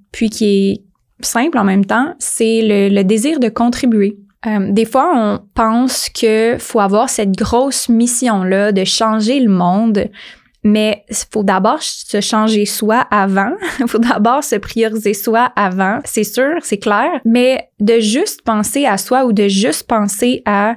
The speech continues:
mon petit bonheur, sans nécessairement penser à comment que ça a un impact sur la vie des gens, puis qu'est-ce que ça a comme impact quand je partage ce message-là ou quand que je fais ce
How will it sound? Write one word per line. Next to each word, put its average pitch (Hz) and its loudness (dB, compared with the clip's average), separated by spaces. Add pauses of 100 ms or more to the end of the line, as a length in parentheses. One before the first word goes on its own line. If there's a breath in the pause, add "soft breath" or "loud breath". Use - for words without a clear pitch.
mon 226 2
petit 226 -2
bonheur, 214 0 (100)
sans 269 0
nécessairement 240 2
penser 240 0
à 214 -2
comment 247 2
que 262 -6
ça 226 -2
a 208 2
un 214 2
impact 214 0
sur 220 -6
la 190 0
vie 202 0
des 214 0
gens, 208 0
puis - -20
qu'est-ce 277 -2
que 220 0
ça 202 0
a 233 2
comme 214 -2
impact 202 -2 (380 loud breath)
quand 226 0
je - -6
partage 254 -2
ce 240 -2
message-là 202 0 (400 loud breath)
ou - 0
quand 220 0
que 202 0
je - -4
fais 294 0
ce 196 0